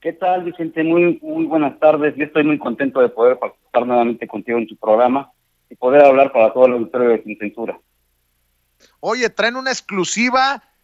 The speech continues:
Speaker 2: que es bomba y creo que es importantísima porque es una exclusiva sobre el caso de Israel Vallarta, un hombre que se ha aventado más de catorce años en prisión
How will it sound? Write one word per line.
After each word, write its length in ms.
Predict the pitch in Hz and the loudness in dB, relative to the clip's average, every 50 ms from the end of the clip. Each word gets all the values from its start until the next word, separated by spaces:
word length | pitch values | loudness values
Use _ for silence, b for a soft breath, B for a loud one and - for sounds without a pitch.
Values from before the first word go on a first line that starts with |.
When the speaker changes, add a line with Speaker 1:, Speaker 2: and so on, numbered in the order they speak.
| _ _ | _ _
Speaker 2:
que 120 | - - 202 | -6 -4 -4
es 160 | 226 190 147 | -4 -4 -6
bomba 680 | 147 180 220 233 240 233 220 190 160 160 131 107 - _ _ _ _ | -2 0 2 2 2 0 -2 -2 -2 -2 -2 -2 -6 _ _ _ _
y 140 | - 156 170 | -14 -12 -12
creo 300 | - 214 226 247 247 240 | -6 -4 -2 -2 -2 -2
que 100 | - 240 | -6 -10
es 120 | 220 - 240 | -10 -10 -12
importantísima 1120 | 233 208 - 208 196 175 - 180 170 156 - 220 254 - - 240 233 233 240 240 233 - _ _ _ _ _ _ | -16 -10 -8 -6 -6 -4 -4 -6 -6 -6 -10 -10 -10 -8 -8 -6 -2 0 0 0 0 -4 _ _ _ _ _ _
porque 220 | - 190 - 214 | -6 -4 -4 -4
es 80 | 214 - | -4 -2
una 140 | 240 240 | -4 -4
exclusiva 480 | 214 - - 196 170 - 220 240 247 226 | -4 -2 -4 -6 -4 -2 0 0 0 0
sobre 260 | - 202 190 175 180 | 0 -2 -2 -2 -4
el 100 | 175 160 | -4 -2
caso 460 | - 220 220 220 - 214 226 226 226 | -2 -2 -2 -2 -2 -2 -2 -2 0
de 240 | 202 170 190 185 180 | -2 -2 -2 -2 -2
Israel 480 | 175 175 170 156 165 185 185 214 233 220 | -4 -6 -6 -2 0 0 0 0 0 0
Vallarta, 560 | 220 208 196 196 208 208 196 196 - 196 190 | -2 -2 0 0 0 0 -2 -2 -6 -8 -8
un 100 | 208 220 | -8 -10
hombre 220 | 233 226 226 220 | -10 -8 -10 -10
que 80 | - 175 | -10 -8
se 100 | - - | -6 -4
ha 40 | 196 | -4
aventado 560 | 220 220 202 - 220 214 226 233 233 202 - _ _ _ _ _ _ | -4 -6 -4 -2 -2 0 0 0 -2 -2 -4 _ _ _ _ _ _
más 260 | 147 185 214 240 202 | -4 -2 -2 -2 -4
de 120 | 233 208 | -6 -6
catorce 480 | - 196 - - 220 226 - - 220 214 | -6 -6 -4 -2 -4 -4 -2 -2 -2 -2
años 320 | 214 220 220 220 202 - | -2 -4 -6 -8 -6 -6
en 140 | 202 185 165 | -6 -8 -6
prisión 600 | - 175 175 151 - 196 220 240 254 262 247 | -6 -6 -6 -4 0 2 2 2 2 0 -4